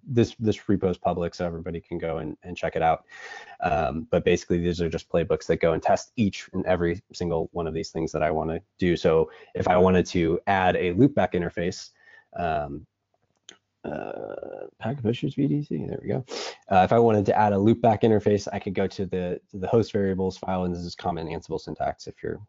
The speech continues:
unfamiliar, and I could basically say, "Hey, add a loopback interface right here." Um, some of this is kind of some, some, you know, keys and values that for the templates that I created that are, you know, kind of one-off, but basically what I could do is I can add a,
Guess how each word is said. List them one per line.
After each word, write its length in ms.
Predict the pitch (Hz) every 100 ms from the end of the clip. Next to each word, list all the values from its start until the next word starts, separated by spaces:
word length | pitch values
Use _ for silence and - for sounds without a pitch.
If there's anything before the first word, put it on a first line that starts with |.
| _ _ _
unfamiliar, 540 | 80 - 82 85 82 80 - - - -
and 80 |
I 80 | 82
could 140 | - 82
basically 400 | 85 - 82 80
say, 240 | 85 78
"Hey, 440 | 110 110 90 90 -
add 180 | 92 92
a 40 |
loopback 400 | 92 90 - 95
interface 440 | 90 82 80 -
right 160 | 85 76
here." 460 | - 113 110 107 - _ _ -
Um, 360 | 85 80 80 82
some 220 | - 117
of 120 | 104
this 160 | 98 98
is 300 | 90 - - -
kind 120 | -
of 80 | 87
some, 300 | 90 87 87 - _ _
some, 540 | - - 92 82 85 107 - -
you 80 |
know, 140 | 64 58 _ _ -
keys 520 | - 90 87 87 - -
and 200 | 92 82
values 360 | 85 90 - -
that 260 | 85 80 -
for 280 | 87 80 - -
the 80 |
templates 460 | 85 98 87 80 -
that 100 | -
I 80 | 76
created 340 | - 85 80
that 100 | 80
are, 220 | 78 78 -
you 60 | 78
know, 60 |
kind 160 | - 82
of 60 | 85
one-off, 320 | 85 82 -
but 140 | 87 80
basically 440 | 87 - 85 76 -
what 200 | 95 95
I 80 |
could 140 | 87 85
do 140 | 92
is 100 | 85
I 80 | 82
can 160 | 85 82
add 220 | 87 82
a, 180 | 82